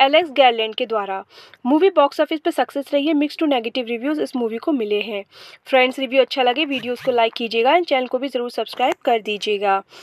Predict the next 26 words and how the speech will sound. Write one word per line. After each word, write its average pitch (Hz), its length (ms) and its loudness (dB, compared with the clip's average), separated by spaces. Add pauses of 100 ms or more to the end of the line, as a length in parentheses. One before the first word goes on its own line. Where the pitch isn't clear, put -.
(600)
फिल्म 392 360 4 (120)
बेस्ड 302 380 2
रही 349 140 4
The 359 100 4
Beach 294 240 0
by 330 220 4
Alex 262 240 4
Garland। 226 540 2
फिल्म 285 200 -2
को 320 100 0
प्रोड्यूस 269 340 0
किया 311 300 2
एंड्रयू 285 300 2
मैकडोनल्ड। 226 580 0
फिल्म 302 140 0
के 311 120 -4
स्टार्स 294 380 2
रहे 311 80 2
लियोनार्डो 247 440 2
डिकैप्रियो, 226 500 -2
टीटा 294 340 0
स्विंटन, 247 480 0 (600)
वर्जीनिया 339 520 4
लेडियन, 240 600 2 (320)
विलियम 320 540 4 (560)
कैनेट, 277 400 2